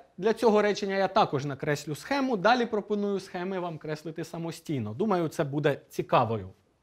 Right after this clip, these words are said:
вправою. Починаємо. Головна частина. І темними вулицями.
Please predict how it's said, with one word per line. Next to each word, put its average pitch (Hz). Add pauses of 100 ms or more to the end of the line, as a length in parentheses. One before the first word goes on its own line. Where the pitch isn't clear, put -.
(140)
вправою. 92 (1200)
Починаємо. 175 (180)
Головна 240
частина. 123 (100)
І 202
темними 294
вулицями. 202